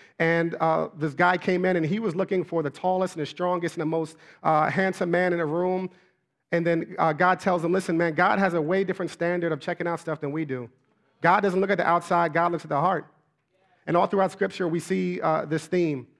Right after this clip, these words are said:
And God doesn't treat us differently based on our social achievements, the way we kinda divide ourselves. There's a story from our Christmas party,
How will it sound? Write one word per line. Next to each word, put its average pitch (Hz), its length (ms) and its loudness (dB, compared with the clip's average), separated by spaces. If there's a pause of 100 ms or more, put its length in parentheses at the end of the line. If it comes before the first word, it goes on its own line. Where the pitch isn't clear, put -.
(540)
And 175 120 2
God 208 180 6
doesn't 190 200 0
treat 214 220 -2
us 190 120 2
differently 185 400 -2
based 180 260 0
on 180 140 0
our 165 400 2
social 185 580 -2 (200)
achievements, 170 500 -2
the 180 80 0
way 175 160 0
we 175 180 0
kinda 175 340 -4
divide 156 300 0
ourselves. 147 640 -4 (480)
There's 143 100 -10
a 147 40 -10
story 180 280 0
from 175 180 -2
our 160 120 2
Christmas 185 340 -4
party, 156 460 0